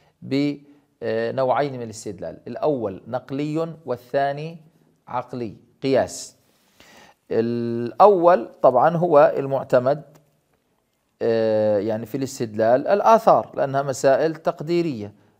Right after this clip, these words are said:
ولا بد أن يكون فيها آثار، لأن المقادير لا تنصب بالرأي.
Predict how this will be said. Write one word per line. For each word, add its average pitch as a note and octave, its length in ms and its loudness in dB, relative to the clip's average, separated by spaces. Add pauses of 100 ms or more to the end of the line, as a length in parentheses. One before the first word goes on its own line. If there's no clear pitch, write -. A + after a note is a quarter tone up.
(100)
ولا C3 220 4
بد C#3 240 -2
أن A#2+ 160 -4
يكون B2 320 -10
فيها C3 460 -4
آثار، C3 440 -2
لأن A#2 320 -8
المقادير A#2 840 -6
لا B2+ 160 2
تنصب B2+ 400 -4
بالرأي. B2+ 720 0